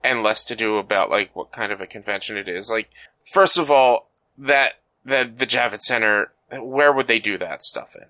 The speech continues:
Like, it, it's, it's so crowded, that Javits Center, they might not be able to have viewing rooms, but also, like, Otakon and Katsucon,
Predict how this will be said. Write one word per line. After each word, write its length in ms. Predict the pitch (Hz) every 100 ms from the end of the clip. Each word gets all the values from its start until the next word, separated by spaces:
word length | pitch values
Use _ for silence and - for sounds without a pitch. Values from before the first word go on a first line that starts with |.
| _
Like, 220 | 113 101 - _ _ _
it, 200 | 147 151 151
it's, 420 | 156 - - -
it's 360 | - 147 - -
so 180 | 156 147
crowded, 680 | - 151 127 123 120 113 - _ _
that 220 | 123 113
Javits 260 | 123 123 113
Center, 220 | 127 117
they 100 | 113 120
might 220 | 127 120
not 200 | 123 -
be 200 | 113 104
able 180 | 110 117
to 80 | 113
have 320 | 123 120 117 -
viewing 380 | 123 131 135 135
rooms, 280 | 135 131
but 180 | - 113
also, 460 | 113 110 - 117 113
like, 320 | 107 101 - - _ _ -
Otakon 600 | 180 196 - 156 143 143
and 80 | 120
Katsucon, 880 | - 127 - 123 - 120 113 110